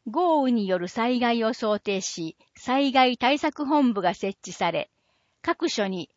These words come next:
避難所を開設しました。令和四年度の訓練を踏まえ、情報共有、伝達のさらなる強化、タブレットの活用、市民参加の避難所運営訓練など、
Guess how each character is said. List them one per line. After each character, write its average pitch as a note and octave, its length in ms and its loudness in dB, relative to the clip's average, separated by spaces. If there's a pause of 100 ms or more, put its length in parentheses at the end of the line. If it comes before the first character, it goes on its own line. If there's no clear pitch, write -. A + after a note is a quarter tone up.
避 A#3+ 140 0
難 C4+ 320 8
所 C4 200 4
を G#3+ 60 -2
開 A3 240 -2
設 G#3 220 -2
し F#3+ 160 -8
ま E3+ 140 -2
し - 120 -10
た。 - 140 -10 (1160)
令 E4 260 4
和 B3 80 6
四 G#3 140 2
年 B3+ 240 4
度 G#3 100 0
の F#3+ 100 -2
訓 B3+ 320 4
練 F3+ 220 0
を D#3 60 -2
踏 G3 140 -12
ま F#3+ 160 0
え、 D3+ 180 -6 (500)
情 C4 380 4
報 B3+ 260 2
共 A3+ 380 2
有、 G3+ 340 -2 (340)
伝 C4 300 4
達 B3+ 300 0
の A3+ 220 4
さ - 220 -2
ら D4 120 6
な A#3 120 6
る F#3+ 140 0
強 F#3 260 0
化、 - 260 -6 (440)
タ A#3+ 120 2
ブ G3+ 140 -8
レ F3 80 -2
ッ E3+ 60 -6 (120)
ト D#3 100 -8
の C#3+ 100 -6
活 - 300 -10
用、 B2 300 -8 (500)
市 - 260 0
民 B3+ 260 6
参 A#3+ 300 4
加 A#3+ 140 2
の A3+ 120 2
避 A#3+ 120 -4
難 C4+ 320 8
所 B3+ 200 4
運 D4 320 6
営 D4+ 180 4
訓 B3+ 280 4
練 F3 200 0
な D#3+ 120 0
ど、 - 200 -4